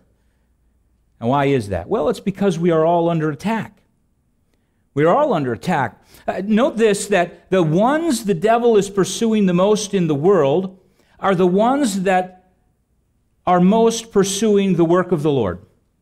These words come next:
The devil does not care about lazy Christians. Did you know that? The devil doesn't care about, about mediocre Christians. What the devil cares about is he cares about the ones that are gonna be doing something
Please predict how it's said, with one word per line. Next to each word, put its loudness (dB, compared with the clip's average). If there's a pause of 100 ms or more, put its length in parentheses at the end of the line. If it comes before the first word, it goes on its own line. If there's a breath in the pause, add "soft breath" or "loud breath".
(1080)
The 0
devil 2
does 0
not 0
care 0
about 0
lazy 2
Christians. -4
Did -4
you 0
know 2
that? -2 (280 soft breath)
The 2
devil 4
doesn't 2
care 2
about, 0 (140 loud breath)
about 0
mediocre 2
Christians. -4 (240 soft breath)
What 2
the 2
devil 2
cares 0
about 2
is -2
he 0
cares 2
about 2
the 0
ones 2
that 2
are 0
gonna 0
be 0
doing 0
something -2